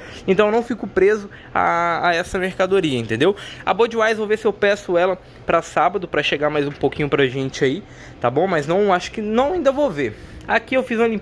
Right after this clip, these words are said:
é, minha mãe, na verdade, fez uma limpeza dessa prateleira aqui, porque eu vou fazer um pedido de bala. Então, deu uma limpeza aqui pra mim tá colocando bala, chips. É, essa prateleira, eu não limpei ela ainda.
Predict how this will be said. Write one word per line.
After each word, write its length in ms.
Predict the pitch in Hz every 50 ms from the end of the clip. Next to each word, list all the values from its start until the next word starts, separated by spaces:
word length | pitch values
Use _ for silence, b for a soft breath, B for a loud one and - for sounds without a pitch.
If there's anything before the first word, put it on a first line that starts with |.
| - - -
é, 380 | 170 170 170 170 170 170 165 165
minha 140 | 175 170
mãe, 180 | 165 160 190 214
na 80 | 208 185
verdade, 320 | 160 160 156 156 165 -
fez 160 | - 156 151
uma 60 | 170
limpeza 420 | 165 165 156 - 160 165 165 156 156
dessa 180 | 156 160 -
prateleira 460 | 160 139 143 143 - - 143 139 143 143
aqui, 180 | 139 - 180
porque 160 | 180 - -
eu 60 | 143 135
vou 80 | 139
fazer 220 | - 170 139 127 143
um 60 | 139
pedido 320 | 135 143 127 131 135 127
de 100 | 127 127
bala. 340 | 123 120 127 135 156 175 170 B B B B B B B B -
Então, 640 | 131 123 - - 131 131 135 135 131 135 127 127 123 120
deu 120 | 123 131
uma 80 | 147 151
limpeza 420 | 143 139 127 - 139 139 131 127
aqui 140 | 131 131 127
pra 100 | 123 127
mim 100 | 127 127
tá 120 | 127 139
colocando 360 | 131 - 127 123 - 147 131 123
bala, 360 | 117 123 135 143 147 135 120
chips. 500 | - - - 180 196 - - - - B B B B B B B B
É, 260 | - 131 135 139 135 -
essa 220 | - 185 - 226
prateleira, 580 | 185 208 196 190 - 208 180 185 185 190 185 180 -
eu 120 | 180 175
não 160 | 175 180 196
limpei 440 | 226 240 247 220 - - 185 180 180
ela 120 | 160 156 151
ainda. 300 | 139 156 185 202 208